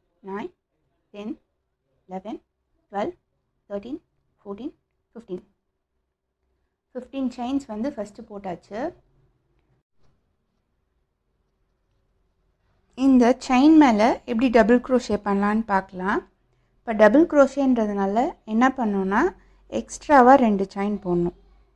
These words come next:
ஒன், டூ. இப்படி எக்ஸ்ட்ராவாக ரெண்டு செயின் போட்டுட்டு லூப்லேருந்து தேர்ட் செயினில் ஒன், டூ, த்ரீ. இந்த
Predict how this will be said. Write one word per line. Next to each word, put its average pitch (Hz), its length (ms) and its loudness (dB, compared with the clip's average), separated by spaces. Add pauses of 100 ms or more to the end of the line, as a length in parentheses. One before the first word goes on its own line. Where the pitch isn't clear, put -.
(260)
ஒன், 214 200 0 (1300)
டூ. 233 100 -2 (1000)
இப்படி 214 220 -8 (100)
எக்ஸ்ட்ராவாக 269 560 4
ரெண்டு 208 220 -2 (100)
செயின் 240 220 0 (100)
போட்டுட்டு 196 520 -2 (760)
லூப்லேருந்து 240 920 4 (680)
தேர்ட் 294 380 6
செயினில் 190 380 0 (240)
ஒன், 220 180 2 (220)
டூ, 220 160 -2 (320)
த்ரீ. 202 180 -2 (640)
இந்த 302 200 6